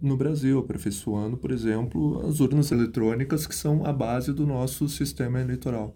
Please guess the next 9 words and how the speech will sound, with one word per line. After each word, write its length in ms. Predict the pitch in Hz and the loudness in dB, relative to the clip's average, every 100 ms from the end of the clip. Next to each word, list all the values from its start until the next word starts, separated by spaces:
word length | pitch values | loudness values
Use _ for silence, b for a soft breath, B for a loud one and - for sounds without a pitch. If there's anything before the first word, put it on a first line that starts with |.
| - | -4
brasileiro. 600 | 117 120 143 127 92 90 _ _ _ - | 0 2 2 2 0 -6 _ _ _ -2
Nesse 280 | 131 135 135 | 4 4 6
sentido, 500 | 135 131 - 165 165 | 4 2 4 4 4
também, 280 | 165 139 147 | 2 2 2
a 60 | |
gente 180 | 165 151 | 0 0
pode 200 | 131 127 | 0 -2
pensar 580 | - 131 131 127 135 151 - _ _ _ | 0 -2 -2 -2 -2 -4 -12 _ _ _
que, 520 | - 123 117 117 113 | 0 4 6 6 6